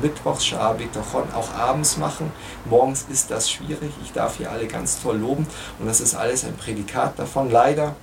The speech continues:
klappt es zeitlich noch nicht ganz so, aber wir sind auf dem Weg. Kapitel eins,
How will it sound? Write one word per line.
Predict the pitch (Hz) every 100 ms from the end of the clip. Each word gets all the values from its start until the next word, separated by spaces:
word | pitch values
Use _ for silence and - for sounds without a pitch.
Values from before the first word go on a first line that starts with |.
| - - -
klappt | 120 -
es | 110 -
zeitlich | 107 113 -
noch | - -
nicht | 107 -
ganz | - - -
so, | -
aber | 82 101 101
wir | 98
sind | 95 98 -
auf | - -
dem | - -
Weg. | 80 - - - - - -
Kapitel | 120 120 151 147
eins, | - 120 147 -